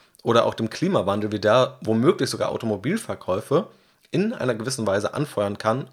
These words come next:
natürlich aber auch eine Bedrohung darstellen kann. Kommen wir nun zu einem ziemlich anderen Unternehmen, und zwar Oatly. Oatly kämpft erstmal gegen die herkömmliche Milchindustrie. Die Klagen, die Oatly dafür abbekommen hat, stärken auch das Image nur.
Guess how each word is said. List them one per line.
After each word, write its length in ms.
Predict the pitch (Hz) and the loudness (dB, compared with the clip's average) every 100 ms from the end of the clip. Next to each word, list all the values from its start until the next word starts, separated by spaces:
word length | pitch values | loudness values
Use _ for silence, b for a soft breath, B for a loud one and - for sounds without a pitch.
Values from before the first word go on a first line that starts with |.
| - | -10
natürlich 360 | 101 - 135 127 | -8 -4 -2 0
aber 140 | 117 | -2
auch 40 | |
eine 140 | 131 131 | 0 -2
Bedrohung 500 | 135 - 165 98 - | -2 2 2 2 -2
darstellen 380 | - - - - | -10 -12 -16 -16
kann. 160 | - - _ _ - | -18 -20 _ _ -2
Kommen 160 | 143 185 | 0 2
wir 60 | |
nun 180 | 180 190 | 2 0
zu 160 | - - | -2 -4
einem 320 | 147 147 - _ _ _ | -4 -4 -8 _ _ _
ziemlich 400 | - 214 - - | -8 -6 -6 -4
anderen 300 | 117 127 104 | 0 2 0
Unternehmen, 500 | - 101 98 101 139 | -4 -4 -4 -2 -4
und 100 | 143 | -6
zwar 400 | - 107 117 - | -4 -2 -2 -2
Oatly. 420 | 107 117 - 85 - _ _ - | -4 -4 -8 -10 -12 _ _ 0
Oatly 320 | 127 - 170 | 2 2 0
kämpft 320 | - 151 - | 2 -2 0
erstmal 320 | - 127 120 | -4 -4 -4
gegen 240 | 113 127 117 | -2 -4 -4
die 80 | 107 | -2
herkömmliche 520 | 135 - 131 117 113 | -4 -2 -4 -4 -2
Milchindustrie. 920 | 120 165 - 104 98 - 110 123 131 B B B B - | -2 -4 -6 -8 -10 -10 -4 -4 -6 B B B B -6
Die 180 | 117 - | -6 -6
Klagen, 460 | - - 190 131 | -8 -4 -2 -2
die 100 | 107 | -2
Oatly 260 | - 131 120 | -4 -2 -2
dafür 280 | 117 - 147 | -4 -4 -8
abbekommen 480 | - - 113 113 | -6 -2 -2 -2
hat, 120 | 131 131 | -4 -2
stärken 340 | - 131 - | 2 0 0
auch 100 | 104 | -6
das 180 | 107 - | -6 -6
Image 380 | 107 98 - 107 | -6 -6 -6 -4
nur. 260 | 110 151 | -2 -2